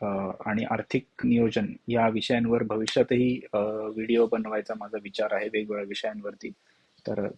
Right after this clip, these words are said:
जर तुम्हाला, अ, अशा प्रकारचे व्हिडिओ बघायचे असतील, अ, कुठल्या विशिष्ट,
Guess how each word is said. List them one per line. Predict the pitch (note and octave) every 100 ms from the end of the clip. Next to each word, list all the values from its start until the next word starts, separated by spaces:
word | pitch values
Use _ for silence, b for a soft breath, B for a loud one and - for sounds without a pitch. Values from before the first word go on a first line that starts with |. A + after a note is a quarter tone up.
| A2+
जर | A2
तुम्हाला, | A2+ A2+ A2 A2+ A2 - _ _ -
अ, |
अशा | F#2+ F#2 F#2+ -
प्रकारचे | - A2 G#2+ A2+
व्हिडिओ | G#2+ A2
बघायचे | G#2+ G#2+ G#2
असतील, | G#2+ - F#3+ G3 _ _ -
अ, | G2 G2
कुठल्या | B2+ - A#2+ A#2+
विशिष्ट, | A2+ A2 A2